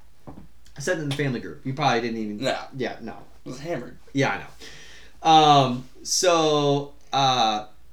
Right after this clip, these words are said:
Speaker 1: anyway, so this was the coolest part of the whole show, was that we're, we're singing the song, you know, "Beautiful, crazy,
Speaker 2: Oh, yeah.
Speaker 1: you can't."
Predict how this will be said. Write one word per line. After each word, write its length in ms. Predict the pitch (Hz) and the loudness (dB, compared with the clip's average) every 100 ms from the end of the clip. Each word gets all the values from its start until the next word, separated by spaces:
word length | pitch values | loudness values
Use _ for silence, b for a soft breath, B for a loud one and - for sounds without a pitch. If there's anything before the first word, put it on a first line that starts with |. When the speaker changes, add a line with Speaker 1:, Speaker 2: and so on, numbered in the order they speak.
| - - - - - - - - | -18 -18 -18 -18 -18 -18 -8 -2
Speaker 1:
anyway, 420 | 170 143 98 - - b b b - - | 2 2 -2 -8 -16 b b b -20 -14
so 120 | - 160 | 0 4
this 180 | 185 202 | 4 2
was 100 | 170 | -2
the 80 | |
coolest 300 | 151 170 143 | 2 2 2
part 200 | 160 143 | 2 2
of 60 | 123 | 2
the 60 | 120 | -2
whole 160 | 123 | -4
show, 440 | 123 135 113 107 107 | -2 0 0 0 -2
was 260 | 113 107 | -6 -4
that 440 | 113 107 104 - - - - - 135 | -2 0 -2 -6 -16 -18 -18 -16 -4
we're, 200 | 135 131 - 135 | -2 -2 -6 -4
we're 220 | 127 120 | -2 -2
singing 400 | - 175 190 208 | 0 0 2 2
the 100 | 220 | 0
song, 540 | - 135 127 123 147 - - - - - - - - | 0 0 0 -2 -6 -12 -20 -20 -18 -18 -18 -18 -12
you 100 | 127 | -10
know, 60 | 117 | -6
"Beautiful, 1300 | 147 151 131 131 127 123 135 135 135 135 135 139 139 - | -2 0 0 -2 -4 -2 0 0 -2 -4 -6 -8 -10 -10
crazy, 380 | 151 151 139 135 | -6 -2 -2 0
Speaker 2:
Oh, 120 | 123 | 0
yeah. 180 | 135 135 | 0 -2
Speaker 1:
you 60 | 135 - | -4 -6
can't." 240 | 120 | -8